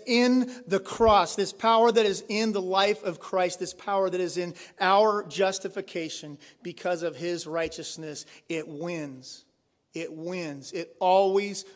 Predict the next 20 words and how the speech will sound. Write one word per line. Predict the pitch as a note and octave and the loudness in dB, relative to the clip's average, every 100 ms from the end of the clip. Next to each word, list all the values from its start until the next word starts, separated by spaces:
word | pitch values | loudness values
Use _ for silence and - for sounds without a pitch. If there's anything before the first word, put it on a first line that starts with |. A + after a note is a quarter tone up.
| - | -16
wins. | E3+ F#3 F3+ D3+ B2+ A#2+ - - _ _ _ _ _ _ _ _ _ _ _ _ _ _ _ _ _ _ _ - | -6 -4 -4 -6 -12 -18 -20 -20 _ _ _ _ _ _ _ _ _ _ _ _ _ _ _ _ _ _ _ -4
Amen? | F#3 F#3 F#3+ G#3 G3+ - _ _ _ _ _ _ _ _ _ _ _ _ _ _ _ _ _ _ _ _ _ _ _ _ _ | -4 -2 -4 -4 -8 -20 _ _ _ _ _ _ _ _ _ _ _ _ _ _ _ _ _ _ _ _ _ _ _ _ _
Okay, | F3 F3+ G#3 F3+ - - - _ _ _ E3 | -8 0 2 2 -4 -20 -20 _ _ _ 4
I | |
want | A#3+ C4+ | 4 4
to | |
step | - - A#3 D#3+ | 2 4 4 4
back | G#3+ G#3+ A3 | 2 2 0
here | A3 G3 | 0 0
now, | F#3+ F#3 F3+ | 0 0 0
and | F3+ | 2
I | G#3 | 2
want | B3 A#3+ | 2 0
to | |
show | - - A3 | -4 0 0
you | G#3+ G3 | 0 -4
something | - F3+ F3+ F3+ | -6 -6 -6 -8
that's | E3 - | -8 -6
really | F#3 F#3+ | -4 -4
cool. | F#3+ - D#3+ D3 - | -8 -6 -4 -4 -8